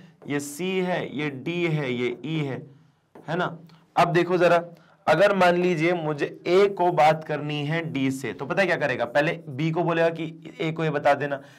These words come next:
बी सी को बोलेगा कि ड-, डी को बता देना, सी इसके पास जाएगा बोलेगा, "अ, ए ने तुम्हारे लिए कुछ मैसेज भेजा है", ठीक है? बोलो हर इंसान को लूप में रखो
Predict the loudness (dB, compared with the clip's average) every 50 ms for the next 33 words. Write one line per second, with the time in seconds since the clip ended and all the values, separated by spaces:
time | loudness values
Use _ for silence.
0 | _ _ -10 -8 -6 -6 -6 -6 -6 -6 -4 -2 -2 0 2 2 2 2 0 -4
1 | -8 -10 -10 -12 -12 -12 -12 -12 -6 -2 0 2 2 2 2 0 -4 -6 -4 -4
2 | -2 -2 -2 -2 0 2 4 2 2 2 -2 -4 -6 -8 -12 -16 -20 -20 -20 _
3 | -20 -10 -6 -4 -2 -2 -2 -4 -4 -4 0 2 4 4 4 4 4 4 4 2
4 | 0 0 0 2 2 2 2 0 -6 -6 0 4 6 6 6 4 2 -2 -2 0
5 | 2 2 2 2 0 0 0 0 0 0 0 0 0 -2 -4 -6 -10 -8 -6 -4
6 | -2 -2 -2 -2 -2 -4 -4 -4 -4 -4 -4 -6 -6 -10 -18 _ _ _ _ _
7 | -6 -4 0 0 0 0 0 -4 -12 -20 -20 _ _ _ _ _ _ _ _ _
8 | _ -20 -20 _ _ _ _ _ _ 0 4 6 6 6 6 6 6 6 6 6
9 | 6 6 4 4 2 2 0 0 0 2 4 4 2 2 2 2 2 4 4 6
10 | 4 4 4 2 0 0 2 2 0 0 -2 -2 0 2 2